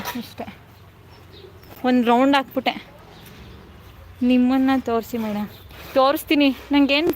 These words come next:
ಪ್ರಾಬ್ಲಮ್ ಗೊತ್ತಾ, ನನಗೆ ವೀಡಿಯೋ ಮಾಡ್ಕೊಡೋರು ಯಾರೂ ಇಲ್ಲ. So ನಾನೇ ವೀಡಿಯೋ ಮಾಡ್ಕೊಳ್ಳೋದ್ರಿಂದ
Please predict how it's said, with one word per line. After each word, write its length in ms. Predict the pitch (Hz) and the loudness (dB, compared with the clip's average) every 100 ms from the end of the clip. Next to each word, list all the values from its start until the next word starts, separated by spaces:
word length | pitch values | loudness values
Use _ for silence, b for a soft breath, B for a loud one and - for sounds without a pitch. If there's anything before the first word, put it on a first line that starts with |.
| 269 | 0
ಪ್ರಾಬ್ಲಮ್ 300 | 254 277 269 254 | 2 2 2 0
ಗೊತ್ತಾ, 180 | 233 247 | 0 0
ನನಗೆ 260 | 254 247 247 226 | 2 4 2 2
ವೀಡಿಯೋ 200 | 247 285 247 | 2 2 2
ಮಾಡ್ಕೊಡೋರು 520 | 240 226 247 240 226 220 | -2 2 2 2 0 0
ಯಾರೂ 220 | 202 214 220 208 | 0 0 0 -2
ಇಲ್ಲ. 100 | 202 - B B B B - | -6 -8 B B B B -2
So 100 | 262 254 | 0 2
ನಾನೇ 280 | 226 240 262 269 | 2 2 2 2
ವೀಡಿಯೋ 220 | 254 247 240 | 2 2 2
ಮಾಡ್ಕೊಳ್ಳೋದ್ರಿಂದ 680 | 233 - 240 226 220 233 | -2 2 2 2 0 0